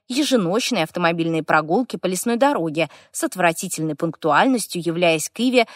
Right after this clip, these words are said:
ровно в половине одиннадцатого ночи. И каждую ночь повторялось одно и то же.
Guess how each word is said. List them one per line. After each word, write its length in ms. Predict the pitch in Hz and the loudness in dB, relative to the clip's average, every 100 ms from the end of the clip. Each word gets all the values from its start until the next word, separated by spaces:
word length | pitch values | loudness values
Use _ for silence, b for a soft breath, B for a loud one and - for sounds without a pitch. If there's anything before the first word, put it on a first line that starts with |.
| B | B
ровно 300 | - 277 269 | 4 4 4
в 100 | 285 | 0
половине 480 | - 294 226 151 180 | 2 2 2 0 0
одиннадцатого 640 | 196 151 147 147 - 160 | 0 0 -4 -4 -4 -4
ночи. 500 | 160 147 143 - 131 - _ _ _ _ | -2 -2 -4 -8 -8 -14 _ _ _ _
И 100 | 262 | -4
каждую 440 | 240 196 180 170 160 | 2 2 2 -2 0
ночь 280 | 175 262 | -2 -2
повторялось 640 | - - 202 143 160 220 175 | -8 -2 0 2 0 0 -2
одно 240 | 156 147 | 0 -4
и 60 | 147 | -4
то 200 | 143 139 | -8 -10
же. 220 | 131 | -12